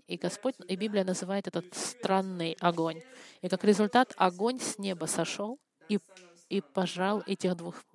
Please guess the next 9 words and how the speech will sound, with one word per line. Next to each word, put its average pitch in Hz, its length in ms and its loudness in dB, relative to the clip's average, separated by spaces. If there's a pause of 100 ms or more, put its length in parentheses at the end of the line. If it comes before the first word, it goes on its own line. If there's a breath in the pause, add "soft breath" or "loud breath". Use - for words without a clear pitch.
(140)
э, 165 440 -6 (120)
служителей. 175 600 0
Почему? 226 440 -4 (680 loud breath)
Потому 196 300 -4
что - 160 -6
они 185 120 -4
приблизились 185 680 0
к - 80 -10
Богу 202 500 0